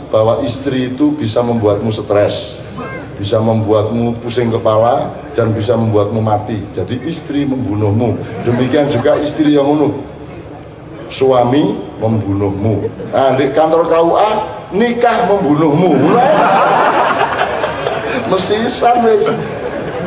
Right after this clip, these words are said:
Lah kalau kita disuruh pakai cara berpikir yang tidak benar seperti itu, ojo katut kon, kon kudu duwe pikiran dhewe, kudu mandiri. Mulane Mak Iya ngene iki cake berpikir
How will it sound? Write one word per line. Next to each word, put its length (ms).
Lah 160
kalau 160
kita 320
disuruh 400
pakai 320
cara 240
berpikir 480
yang 160
tidak 320
benar 240
seperti 480
itu, 160
ojo 200
katut 480
kon, 320
kon 240
kudu 160
duwe 160
pikiran 480
dhewe, 320
kudu 160
mandiri. 480
Mulane 320
Mak 200
Iya 280
ngene 240
iki 80
cake 280
berpikir 480